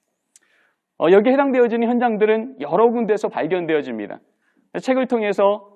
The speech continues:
자세하게 설명을 했고요. 이제 남은 시간에 짤막하게 제목만 말씀을 드리겠습니다. 노스포인트 피플교회, 이런 교회를 통해서는요, 코로나 기간 가운데 시리즈 신앙의 부모가 가정에서 어떠한 사명을 갖고 있는지에 대한 도전과 결단을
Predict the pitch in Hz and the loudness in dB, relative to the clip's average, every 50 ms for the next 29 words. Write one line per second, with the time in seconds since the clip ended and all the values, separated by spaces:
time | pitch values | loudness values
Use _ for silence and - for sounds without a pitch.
0 | _ - 160 - 180 156 156 208 202 196 196 185 196 190 214 208 202 196 196 190 | _ -20 -18 -16 -16 -8 -4 -2 -2 0 0 -2 -4 -4 -4 -6 -6 -6 -6 -6
1 | 190 180 - - 180 196 202 202 202 - _ _ _ _ _ 151 170 196 180 170 | -6 -8 -8 -6 -4 -4 -4 -4 -6 -10 _ _ _ _ _ -6 -2 0 2 2
2 | 185 202 202 185 202 196 185 185 190 185 - - 233 254 240 - - 175 156 156 | 2 0 -2 -4 -4 -4 -4 -4 -4 -6 -6 -6 -4 -4 -4 -2 -4 -4 -2 -2
3 | 160 170 185 - - 175 165 175 175 175 175 165 139 139 - - 160 160 151 151 | -4 -6 -6 -8 -6 -6 -4 -4 -2 -2 -2 -2 -4 -4 -6 -6 -6 -6 -4 -4
4 | 143 139 139 135 - - 117 107 101 - - - _ _ _ _ _ _ 165 180 | -4 -4 -6 -6 -8 -12 -12 -12 -12 -14 -16 -20 _ _ _ _ _ _ 2 2
5 | 196 190 - - - 220 202 202 196 202 - - - 233 - 240 226 196 202 175 | 2 2 0 -2 -2 -2 -2 0 -4 -8 -10 -10 -10 -6 -4 -4 -2 -2 -2 -2
6 | 175 214 247 247 233 208 220 214 220 220 - 202 190 180 165 170 175 165 160 151 | 0 2 2 0 2 2 2 0 0 -2 -4 -6 -6 -6 -6 -6 -8 -6 -6 -8
7 | 147 - - 233 233 240 233 226 220 196 214 208 202 190 175 175 156 143 131 120 | -8 -4 -2 -2 0 0 0 -2 -2 -2 -2 -2 -2 -2 -4 -4 -4 -4 -4 -6
8 | 120 110 - _ _ _ _ _ - - - 269 269 247 254 254 220 202 220 214 | -8 -10 -12 _ _ _ _ _ -16 -8 -6 -4 -4 -2 -2 -2 -2 -2 -4 -4
9 | 220 254 254 _ _ _ _ - - - - 277 269 254 254 247 240 240 233 233 | -4 -4 -8 _ _ _ _ -20 -16 -8 -6 -4 -2 0 2 0 0 0 -2 -4
10 | 233 233 233 - 202 196 196 202 202 202 214 214 208 185 165 170 190 185 185 180 | -4 -4 -6 -6 -6 -4 -2 -2 0 0 -2 -2 -2 -2 -4 -4 -2 -4 -4 -6
11 | 185 - 208 196 - - - - 156 185 180 - 233 220 220 208 - 208 202 202 | -4 -4 -6 -6 -6 -8 0 2 2 4 4 2 2 2 0 0 -4 -4 -4 -2
12 | 202 202 196 190 180 175 - 185 175 175 180 175 156 160 165 160 143 147 135 127 | -2 -2 -2 -2 -2 -2 -2 -4 -4 -2 -4 -4 -4 -4 -4 -2 -2 -4 -6 -6
13 | 123 123 _ _ _ _ _ - - - 185 202 190 180 165 147 143 123 117 - | -8 -12 _ _ _ _ _ -4 -2 0 2 2 0 0 0 -2 -2 -4 -4 -8
14 | _ _ _ _ _ - 160 165 165 165 - 170 156 151 147 147 143 143 | _ _ _ _ _ 0 0 0 2 0 0 0 0 0 -2 -2 -4 -8